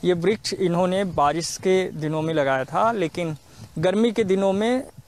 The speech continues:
अब उसमें पानी डालना बहुत ज़रूरी है।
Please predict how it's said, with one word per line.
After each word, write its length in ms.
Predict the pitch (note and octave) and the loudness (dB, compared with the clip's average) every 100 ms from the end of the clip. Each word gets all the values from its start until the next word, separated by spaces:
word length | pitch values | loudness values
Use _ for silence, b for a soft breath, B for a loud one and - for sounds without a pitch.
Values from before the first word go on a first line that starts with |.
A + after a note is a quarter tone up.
| - | -2
अब 260 | F3 F3 F#3 | -2 0 -4
उसमें 320 | E3 - F3+ | -6 -4 -4
पानी 320 | - D#3 F3 | 0 0 0
डालना 300 | E3 D3+ F3 | 0 2 0
बहुत 300 | D#3 C3+ E3 | 0 -2 -2
ज़रूरी 400 | C#3+ C#3 C#3+ D3 | -2 -2 -2 -2
है। 320 | B2 - - | -2 -8 -12